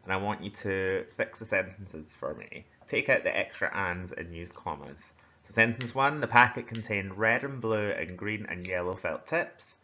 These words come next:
Number two, "At the top of the league were Birmingham and Manchester United and Crewe and Aston Villa and Walsall Town."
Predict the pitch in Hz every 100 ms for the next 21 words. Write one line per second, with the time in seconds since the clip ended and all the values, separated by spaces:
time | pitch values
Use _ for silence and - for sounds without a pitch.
0 | _ _ _ _ _ _ _ _ 104 98
1 | 98 - 143 135 131 - - 147 143 131
2 | 110 107 107 92 107 107 117 123 139 170
3 | - _ _ _ 98 92 95 92 120 107
4 | - 92 107 113 113 117 117 85 95 -
5 | 135 123 117 107 90 - 98 95 - 85
6 | 107 113 113 117 - 92 92 87 - 85
7 | - 127 123 156